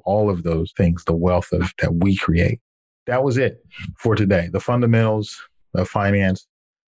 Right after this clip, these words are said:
according to Emlyn. I think those are some fundamentals that we have to get. We gotta get those savings things. But when you have that mindset change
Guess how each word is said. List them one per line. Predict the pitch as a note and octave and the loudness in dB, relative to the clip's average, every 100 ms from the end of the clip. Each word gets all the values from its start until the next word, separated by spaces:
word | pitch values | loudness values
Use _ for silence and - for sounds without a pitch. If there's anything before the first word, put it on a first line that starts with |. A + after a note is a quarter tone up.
| - | -6
according | G2+ A2 G2+ G2 F#2+ | -2 0 2 2 2
to | F2+ | 2
Emlyn. | F#2+ F#2+ F2 E2+ _ _ _ | 2 4 2 -2 _ _ _
I | F2 | -4
think | - G#2 | 0 0
those | G2+ G2 F#2+ | 2 0 0
are | |
some | - F#2+ | 0 0
fundamentals | - F#2 F#2 F#2 F2+ | 2 2 4 4 2
that | F#2 F2+ | 2 2
we | F2 | 2
have | F#2 F2 | 0 -2
to | - E2+ | -4 -2
get. | G2 F#2 | 0 -2
We | F2 | -2
gotta | F#2+ F#2 | -2 0
get | G#2+ G#2 | -2 0
those | G2 - | -2 0
savings | G2+ F2+ E2+ - | 0 2 0 -2
things. | - F#2 - | -2 -2 -2
But | F2 - _ _ - | -4 -4 _ _ -4
when | G2 G2 | 0 2
you | F2+ | 2
have | G2+ G#2 | 0 0
that | A2 G2 | 0 0
mindset | G2 F#2+ F#2+ F#2+ F#2+ G2 - F2 - | 2 2 2 2 2 0 0 -2 -2
change | - F#2 F2 E2+ | 0 2 4 2